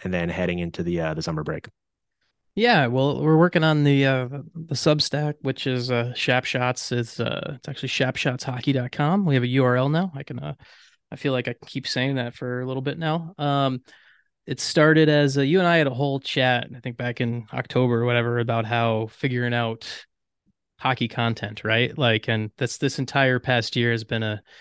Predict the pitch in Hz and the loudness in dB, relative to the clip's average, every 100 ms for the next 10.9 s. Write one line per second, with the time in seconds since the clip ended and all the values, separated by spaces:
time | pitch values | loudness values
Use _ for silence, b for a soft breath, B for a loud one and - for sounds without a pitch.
0 | b b - 165 139 131 - 135 127 123 | b b -2 0 2 0 0 2 2 2
1 | 123 127 - - 139 135 120 - 123 123 | 0 -4 -8 0 2 4 2 0 0 2
2 | 120 117 - 131 123 123 120 123 110 131 | 0 -2 -2 0 0 0 0 0 -2 2
3 | 151 147 - - 120 131 139 131 127 - | 2 0 -6 -10 -6 0 2 2 -2 -2
4 | 131 120 120 120 120 131 120 120 120 117 | -2 0 2 0 0 -2 -2 -2 -2 -2
5 | 113 B B B B B - 143 151 139 | -4 B B B B B -6 -2 -2 -4
6 | - - 139 - 147 160 156 135 - 147 | -10 -14 -10 -8 0 4 4 2 -2 -4
7 | 147 143 151 160 151 151 143 _ - 165 | 0 2 4 4 4 4 2 _ -2 0
8 | 156 165 160 160 180 160 131 131 120 120 | 0 -2 -2 0 0 0 -4 -2 -2 -2
9 | 127 120 - 143 131 147 131 127 131 143 | -4 -6 -2 -2 0 -2 0 0 2 2
10 | - 127 127 127 147 123 - 139 127 | 2 0 2 2 0 -2 -2 -2 -2